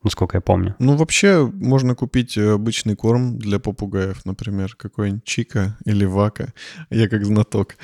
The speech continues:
Speaker 2: <laughs> Он стоит, типа, сто рублей, но там вот такая банка, которой можно кормить птиц, типа, два года. <laughs>
Speaker 1: Ну, тут они всё сжирают за день.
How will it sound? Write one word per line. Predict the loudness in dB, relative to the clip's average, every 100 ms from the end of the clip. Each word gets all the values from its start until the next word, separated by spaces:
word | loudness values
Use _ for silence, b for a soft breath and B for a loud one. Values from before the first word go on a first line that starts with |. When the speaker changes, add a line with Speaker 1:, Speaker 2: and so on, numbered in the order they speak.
| -6 -6 B
Speaker 2:
<laughs> | B -2 -6 -6 4
Он | 4
стоит, | 6 6 6 6 2
типа, | 0 0
сто | 4 4
рублей, | 6 6 6
но | 6 4
там | 4 4
вот | 2 0 0
такая | 0 2 4
банка, | 4 2 0 -4
которой | -6 -2 0 0
можно | 0 -2 -4
кормить | -4 -2 -2 -4
птиц, | -6 -4 -4 -8
типа, | -8 -8
два | -8 -14 -14 -4 -2
года. | -2 0 4 4
<laughs> | B B 0 4
Speaker 1:
Ну, | 6
тут | 6 6
они | 6 6 8 8 8
всё | 4 2 6 6
сжирают | 6 4 4 6 6 6
за | 4 6
день. | 4